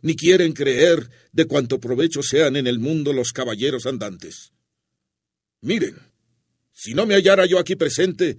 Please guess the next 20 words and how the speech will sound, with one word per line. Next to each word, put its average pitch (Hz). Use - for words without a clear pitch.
¿qué 226
fuera 220
del 123
buen 165
don 156
Gaiferos 147
y 151
de 143
la 147
hermosa 135
Melisendra? 98
A -
buen 160
seguro 175
que 170
esta 156
fuera 160
ya 147
la 147
hora 151